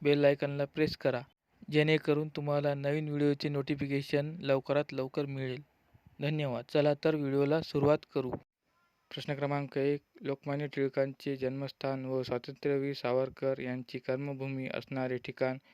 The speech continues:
कोणते आहे? याचे योग्य पर्याय आहे पर्याय क्रमांक दोन, रत्नागिरी. लोकमान्य टिळकांचे जन्मस्थान व स्वातंत्र्यवीर सावरकर यांची कर्मभूमी असणारे ठिकाण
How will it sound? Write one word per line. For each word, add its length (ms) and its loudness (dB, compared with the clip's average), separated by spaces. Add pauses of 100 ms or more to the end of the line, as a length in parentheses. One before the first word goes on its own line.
(260)
कोणते 300 0
आहे? 220 4 (580)
याचे 220 0
योग्य 200 2
पर्याय 380 4
आहे 80 2
पर्याय 320 2
क्रमांक 400 -4
दोन, 300 0 (360)
रत्नागिरी. 580 -2 (180)
लोकमान्य 460 -2
टिळकांचे 680 0
जन्मस्थान 720 -2
व 140 -4
स्वातंत्र्यवीर 580 -4
सावरकर 680 0
यांची 380 -6
कर्मभूमी 580 -2
असणारे 420 -4
ठिकाण 420 -2